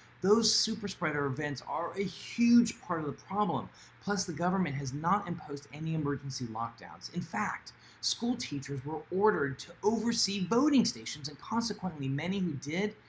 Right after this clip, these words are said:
caught the virus, and about seven hundred of those individuals died of covid nineteen. Peace and love to you and your family. The crisis in India can best be understood when thinking about the sheer numbers.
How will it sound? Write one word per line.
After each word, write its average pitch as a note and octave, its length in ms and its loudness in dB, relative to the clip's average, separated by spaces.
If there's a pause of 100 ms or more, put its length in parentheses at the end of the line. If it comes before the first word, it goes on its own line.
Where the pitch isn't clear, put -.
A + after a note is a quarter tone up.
(240)
caught F3 280 0
the C#3+ 60 -2
virus, C3+ 440 0
and C3+ 140 -6
about C3+ 160 -12
seven E3+ 380 -2
hundred D3+ 520 -6 (200)
of A2+ 100 -14
those C3 320 -2
individuals A2 600 -6
died G#2+ 280 -10
of G#2+ 240 -16
covid G2+ 200 -16
nineteen. G2+ 440 -16 (520)
Peace - 580 -8
and A#2+ 140 -2
love A2+ 160 -8
to - 160 -10
you A#2 140 -4
and A2 100 -4
your G#2+ 80 -10
family. A2+ 400 -8 (640)
The B2+ 80 -4
crisis F#3 520 0
in D3+ 80 -4
India B2 380 0 (300)
can B2+ 240 -2
best D3+ 260 0
be C#3+ 140 -2
understood A#2 600 -4
when A2 200 -10
thinking A#2 360 -4
about G#2+ 240 -8
the - 80 -16
sheer A#2+ 360 -2
numbers. F#2 600 -6